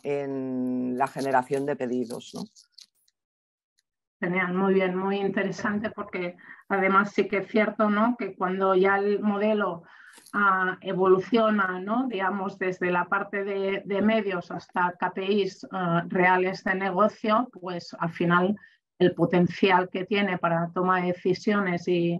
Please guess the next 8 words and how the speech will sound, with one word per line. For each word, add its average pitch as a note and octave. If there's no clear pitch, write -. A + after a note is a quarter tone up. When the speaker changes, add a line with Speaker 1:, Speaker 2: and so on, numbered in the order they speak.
Speaker 2:
y F3+
esto, F3+
¿no? A3
planteamientos F3+
estratégicos, A#3+
pues E3
es -
bastante, E3+